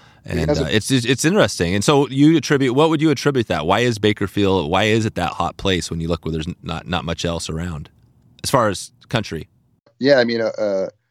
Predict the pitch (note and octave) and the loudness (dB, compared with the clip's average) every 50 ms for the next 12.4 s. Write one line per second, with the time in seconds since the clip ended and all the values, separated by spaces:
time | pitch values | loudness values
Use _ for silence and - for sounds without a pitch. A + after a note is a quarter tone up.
0 | _ _ _ _ _ _ _ _ - G2+ F#2 G#2+ - - C3+ A2+ A2 G#2 - G2+ | _ _ _ _ _ _ _ _ -12 -8 -8 -6 0 4 4 4 4 4 0 0
1 | F#2+ A2 G#2+ G2 G#2 G#2+ A2 G#2 G#2 A2 G#2+ A2 G#2+ G#2 G#2 G#2 G2+ F#2+ F#2+ F2+ | 2 2 2 2 2 2 2 2 2 2 2 2 0 -2 -4 -4 -4 -6 -6 -10
2 | - - - G#2+ A#2 A#2 G2+ F#2 F2+ F2+ G2 F#2+ F#2+ F#2 - G2 G2 G2+ G#2+ G2 | -14 -8 -6 -4 -2 -2 -2 -4 -4 -4 -2 -2 -2 -2 -2 -2 -2 -2 -2 -4
3 | - - G2 F#2+ F2+ F2+ F#2 F2+ F#2 - - - F#2+ F#2 F2+ F2+ - - - G2 | -2 -2 0 0 0 -2 -4 -6 -6 -10 -6 -2 0 0 0 -2 -2 0 2 4
4 | F#2+ F#2+ F#2+ F#2+ G2 G2 F#2+ F#2 F#2+ F#2 - - F#2+ F#2 F2+ - G2 F#2+ F#2+ G2 | 6 6 6 6 6 6 6 6 4 2 2 0 0 0 0 -2 0 0 2 4
5 | G2+ F#2+ F#2+ F#2 F2+ F2+ F#2 G2 G2 F#2 F#2+ _ _ _ _ _ _ - B2 C3+ | 4 4 2 0 0 0 2 2 2 2 0 _ _ _ _ _ _ -2 2 4
6 | D3 C#3+ B2 A2+ - C3+ B2+ B2 G#2+ - - - _ _ _ _ _ _ _ - | 4 4 4 0 0 -2 -4 -4 -4 -10 -16 -20 _ _ _ _ _ _ _ 2
7 | G#2 G2+ G2+ G2 F#2 F#2 F#2+ G2 G2+ G2+ G2 F#2+ F#2+ F#2 F#2 F2+ F2+ F2 F2+ - | 4 4 6 6 4 4 4 4 4 6 8 8 8 8 6 6 4 2 -2 -10
8 | _ _ - F#2+ F#2 F#2 F#2 F2+ F2+ _ _ _ - _ _ _ _ _ - - | _ _ -2 0 0 2 0 -2 -4 _ _ _ -20 _ _ _ _ _ -6 0
9 | - G#2 F#2+ - - F2+ - G2 F#2+ G2 G2 F#2+ F#2 G2 - - G2 F#2+ F#2 G2 | 0 0 0 0 -2 2 4 4 4 4 2 0 -2 -4 -8 -4 -4 -4 -4 -4
10 | - _ _ _ _ _ - - - - - - - G#2 G2+ - - D3+ C3+ A#2+ | -8 _ _ _ _ _ -10 -10 -10 -10 -6 2 4 4 4 4 2 2 4 4
11 | G#2 G#2 F#2+ A#2 A#2+ A#2+ A2 - A2+ G#2 G2 F#2+ F#2+ F#2+ F#2+ F#2+ - A2+ A2 - | 4 2 2 2 0 0 2 2 4 2 4 4 2 -2 -2 0 2 2 2 2
12 | - G#2 F#2+ G#2 G2 F#2+ F#2 | 0 -2 2 4 4 4 2